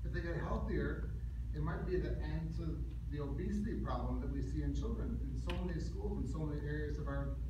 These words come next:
country. The home economics may just be the answer to what is wrong with the kids these days.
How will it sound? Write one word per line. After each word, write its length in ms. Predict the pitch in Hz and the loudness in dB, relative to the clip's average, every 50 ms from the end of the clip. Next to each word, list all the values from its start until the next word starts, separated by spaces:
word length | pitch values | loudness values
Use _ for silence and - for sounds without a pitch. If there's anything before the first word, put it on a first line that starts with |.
| - - - - - - - - | -2 -2 0 0 0 -2 0 0
country. 380 | 208 226 233 233 214 - - - - - - - - - - - - - - - - - - - - - - - - - - - - - - - - - - - - - _ _ _ _ - - | 0 2 2 2 2 2 0 0 0 0 0 0 0 0 0 -2 -2 -2 -2 -2 -2 -2 -2 -2 -2 -4 -2 -4 -2 -4 -2 -4 -4 -2 -2 -4 -4 -4 -4 -4 -6 -8 _ _ _ _ -4 -4
The 60 | - | -2
home 320 | - - - - - 262 254 | -2 -2 0 0 0 0 0
economics 800 | 233 - - 156 156 - - - - - - - - - - - - - - - - - - - - - - - - - - - - - - - - - - - - - - - - - - - - - - - - - 156 | 0 2 2 2 2 2 2 2 0 0 0 0 0 0 0 0 0 0 0 0 0 0 0 0 -2 -2 0 -2 -2 -2 -2 -2 -2 -2 -2 -2 -2 -2 -2 -2 -4 -2 -4 -2 -2 -2 -2 -2 -2 -2 -2 -2 -2 -2 -2
may 200 | 156 - 208 - | 0 0 0 2
just 260 | - - - - - | 2 0 0 0 0
be 60 | - | 0
the 220 | 151 - 139 - - | 2 2 2 2 2
answer 360 | - - - - - - - - - - - - - - - - - - - - - - - - - - - - - - - - - - - - - - - - | 2 0 0 0 0 0 0 0 0 2 2 2 0 0 0 -2 -2 -2 -2 0 0 2 2 2 2 0 0 0 -2 -2 -2 -2 -2 -2 -2 -2 -2 -2 -2 0
to 80 | - 160 | 2 2
what 300 | 151 151 151 147 - 151 | 2 2 2 2 0 0
is 220 | 151 123 120 120 - - - - - - - - - - - - - - - - - | 0 0 0 -2 -2 -2 -2 -2 -2 -2 -2 -2 -2 -2 -2 -2 -2 -2 0 0 0
wrong 300 | - 143 147 - - 196 190 | 0 2 2 2 2 2 2
with 140 | 180 180 - | 2 2 2
the 80 | 160 156 - | 0 0 0
kids 240 | 202 233 - - - | 0 0 2 2 2
these 220 | - 117 - - 104 | 2 2 2 2 0
days. 360 | 107 - 113 - - 113 - | 0 0 0 0 -2 -2 -2